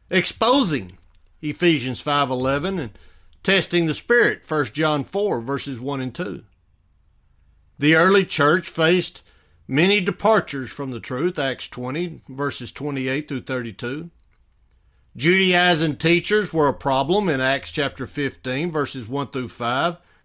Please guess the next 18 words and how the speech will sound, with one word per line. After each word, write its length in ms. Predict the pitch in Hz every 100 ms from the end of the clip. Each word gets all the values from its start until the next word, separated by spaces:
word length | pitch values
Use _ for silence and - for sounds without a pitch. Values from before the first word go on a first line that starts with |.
| 156
Galatians 520 | 165 185 175 160 120
one, 460 | 123 143 156 208
six 400 | - - 160 -
through 200 | - 156
nine, 440 | 143 131 147 190 185 - -
Philippians 480 | 165 190 185 165 -
three, 400 | 160 151 165 214
one 320 | 180 156 156
through, 340 | 156 151 139 - - - - - -
uh, 240 | 165 143
two, 560 | 117 160 170 214 233 180 -
First 340 | - 190 190
Timothy 340 | 196 196 190 180
four, 640 | - 226 220 143 101 98
one 220 | 147 165
through 180 | - 165
five, 460 | - 185 196 147 120
and 260 | 120 107